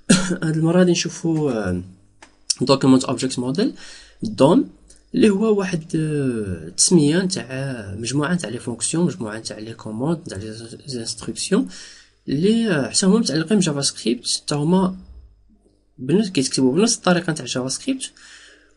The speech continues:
هما، آه، دي فونكسيون، آه، نشوفوا كيسكو، كيسكو سي لو دوم. لو دوم نو بيرمي دانتيراجير افيك ل اش تي ام ال. كيسمح لينا اننا ن-،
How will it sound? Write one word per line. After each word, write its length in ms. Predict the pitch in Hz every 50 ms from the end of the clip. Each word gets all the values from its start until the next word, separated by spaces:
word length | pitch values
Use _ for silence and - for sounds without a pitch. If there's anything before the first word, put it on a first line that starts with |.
| - -
هما، 440 | 156 156 170 180 202 220 220 220 202
آه، 500 | 185 170 156 147 143 135 135 131 120 117
دي 160 | 123 - 139
فونكسيون، 760 | - - 156 147 - - - - 190 202 214 220 - - - - -
آه، 340 | 139 135 127 123 120 117
نشوفوا 680 | 117 117 123 123 - - 151 143 143 - 208 220 233 220 -
كيسكو، 540 | - 190 185 190 185 175 160 156 147 135 135
كيسكو 340 | 135 - 143 139 - - 139
سي 240 | 131 - 180 180 175
لو 160 | 143 120 113
دوم. 320 | 110 147 170 233 - - - _ _ _ _ _ _ _ _ - - _ _ _ _ _ - - -
لو 60 | 127
دوم 180 | 135 156 165 175
نو 100 | 156 139
بيرمي 340 | 131 139 135 139 170 185 180
دانتيراجير 760 | 185 185 185 185 180 165 156 151 156 156 - 190 185 160
افيك 180 | 160 165 160 -
ل 20 |
اش 140 | 151 156 -
تي 140 | - - 143
ام 140 | 135 127 120
ال. 120 | 107 95 95 - - - - - - - _ _ _ -
كيسمح 500 | - 139 135 139 - - 185 190 185 185
لينا 360 | 170 170 175 185 214 - -
اننا 300 | 185 170 160 160 160 160
ن-، 140 | 160 -